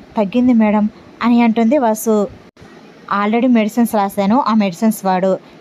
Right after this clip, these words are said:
ఇకనైనా జాగ్రత్తగా తిను, సరేనా?" అని అంటుంది డాక్టర్.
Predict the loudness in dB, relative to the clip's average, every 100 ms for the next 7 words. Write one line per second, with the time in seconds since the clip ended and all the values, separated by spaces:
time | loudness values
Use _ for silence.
0 | -8 -2 0 2 0 0 0 0 -2 -2
1 | -4 -2 -2 -2 -4 -8 -20 -6 -2 0
2 | 0 0 -2 -6 -20 -6 0 2 2 2
3 | 0 2 0 -2 -2 -2